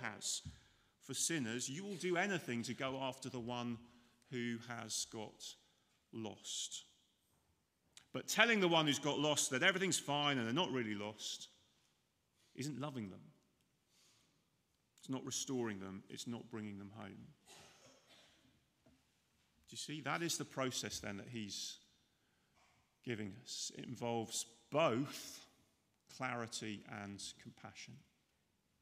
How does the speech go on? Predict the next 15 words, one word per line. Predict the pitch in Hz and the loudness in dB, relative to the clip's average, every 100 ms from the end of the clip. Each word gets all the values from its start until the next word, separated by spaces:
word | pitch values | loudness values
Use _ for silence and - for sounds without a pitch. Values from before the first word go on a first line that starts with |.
| _ _ - _ _ _ _ - - | _ _ -20 _ _ _ _ -8 -2
And | 123 | 4
whether | 180 175 | 6 6
we're | 143 | 4
prepared | 139 165 151 131 | 2 2 2 2
to | |
follow | - 202 135 | 0 0 2
this | 110 107 | 2 -2
kind | - 123 113 | -2 -4 -2
of | |
slightly | - - 196 196 147 123 120 | -2 -2 -2 0 2 0 0
awkward, | 135 131 131 123 117 | 0 0 -2 -2 0
slightly | - - 117 | -2 -2 0
non-British, | 107 107 101 104 - 98 - - | 0 0 0 0 0 -2 -2 -4
slightly | - 107 | -4 -4
uncomfortable | 104 - 120 - 101 110 | -4 -4 -4 -4 -8 -8